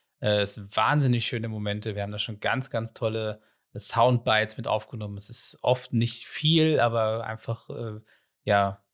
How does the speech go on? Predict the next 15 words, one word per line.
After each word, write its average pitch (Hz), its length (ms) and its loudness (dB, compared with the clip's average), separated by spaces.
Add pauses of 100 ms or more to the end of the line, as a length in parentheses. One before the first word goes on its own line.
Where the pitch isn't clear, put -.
(300)
Momente, 113 480 0
die 104 340 -6 (340)
sehr, 120 340 2
sehr 117 140 2
emotional 104 600 -2
sind 98 200 -10
und 95 320 -14 (180)
eine 104 160 -6
ganz, 107 340 -2
ganz 104 280 -6
krasse 104 340 -10
Wichtigkeit 101 480 -8
mit 98 120 -12
sich - 160 -12
bringen. 104 320 -8